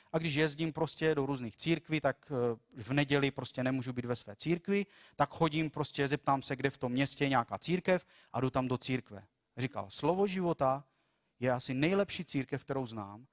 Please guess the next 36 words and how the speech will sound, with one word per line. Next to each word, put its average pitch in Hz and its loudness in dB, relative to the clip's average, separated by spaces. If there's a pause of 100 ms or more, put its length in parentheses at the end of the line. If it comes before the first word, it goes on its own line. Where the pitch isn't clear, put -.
(140)
a 117 -16
ty 165 -6
jsi 170 -2
jeden 160 4
z 123 -6
nejlepších 156 0
pastorů, 135 0
který 127 -6
ho 123 -6
znám. 113 -8 (380)
Ty 143 -2
bys 120 -2
neměl 135 2
dělat 127 0
jinou 120 -6
práci. 135 -4 (340)
Měl 151 4
bys 160 -4
dělat 143 4
to, 156 -4
co - -8
děláš 127 2
nejlíp. 113 -4 (340)
Jestli 151 0
máš 170 2
problém 135 0
s - -12
penězma, 123 -4 (180)
já 113 2
ti 117 -8
pomůžu.“ 98 -14 (260)
Vytáhl 127 0
čtyři 123 -2
tisíce - -10
z - -16
peněženky 143 -6